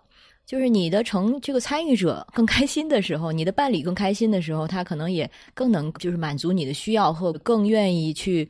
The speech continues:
关照你的需求。可能他在通过其他的渠道情感得到了满足，但是这不代表说他给你的就更少，有的时候反而会更多，因为他更想给。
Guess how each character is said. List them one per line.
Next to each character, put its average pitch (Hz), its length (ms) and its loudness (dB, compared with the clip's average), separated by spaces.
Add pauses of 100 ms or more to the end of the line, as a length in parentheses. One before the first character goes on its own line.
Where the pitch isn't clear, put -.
(160)
关 208 180 2
照 208 180 2
你 143 120 -2
的 131 80 -4
需 226 240 -2
求。 - 320 -6 (180)
可 185 80 -4
能 156 100 -4
他 190 160 -2
在 196 140 4
通 202 140 -2
过 190 80 2
其 175 160 -2
他 190 120 0
的 190 80 2
渠 170 160 -6
道 165 240 2 (280)
情 175 160 -2
感 185 160 4
得 143 120 2
到 170 100 6
了 160 80 2
满 127 160 -2
足， - 260 -10 (300)
但 208 160 2
是 202 100 4
这 208 120 2
不 214 100 -4
代 208 180 4
表 151 200 0
说 160 240 0
他 170 160 -4
给 165 120 2
你 165 160 0
的 107 140 -10
就 160 240 -2
更 220 220 2
少， - 300 -4
有 147 120 -6
的 160 80 -2
时 160 60 -4
候 165 80 -2
反 - 160 -10
而 156 80 -10
会 175 180 -6
更 175 220 -2
多， 240 320 2
因 170 100 -4
为 170 60 -4
他 180 120 -4
更 190 160 -4
想 175 280 -4
给。 - 200 -2